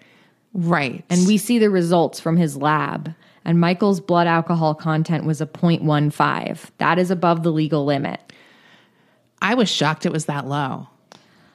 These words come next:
Speaker 1: 'Cause <laughs> he looked really drunk.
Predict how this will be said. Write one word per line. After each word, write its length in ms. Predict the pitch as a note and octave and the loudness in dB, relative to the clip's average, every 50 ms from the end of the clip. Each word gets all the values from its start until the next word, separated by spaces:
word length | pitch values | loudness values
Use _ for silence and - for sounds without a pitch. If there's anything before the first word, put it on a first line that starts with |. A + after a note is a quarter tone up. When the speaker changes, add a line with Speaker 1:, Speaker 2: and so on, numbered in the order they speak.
| _ _ - | _ _ -4
Speaker 1:
'Cause 240 | - G#3 G3 F3+ - | 0 0 0 2 2
<laughs> 800 | G#3 - - - - - - - - - - - - - - | 0 0 0 -2 -4 -6 -8 -10 -12 -12 -16 -16 -18 -8 0
he 180 | - G#4 A4 A#4+ | 4 4 4 6
looked 320 | A#4 A#4+ A4+ A#4+ A#4 - - D4 | 6 4 4 2 0 -2 -8 -6
really 380 | C#4 C#4+ C#4+ C#4+ C#4 C4+ C4 A#3+ | -4 0 0 0 2 0 0 -2
drunk. 640 | A3 - G#3+ A3 G3+ F3+ E3+ F3+ - - - - | -4 -2 0 0 2 0 0 -2 -6 -10 -10 -6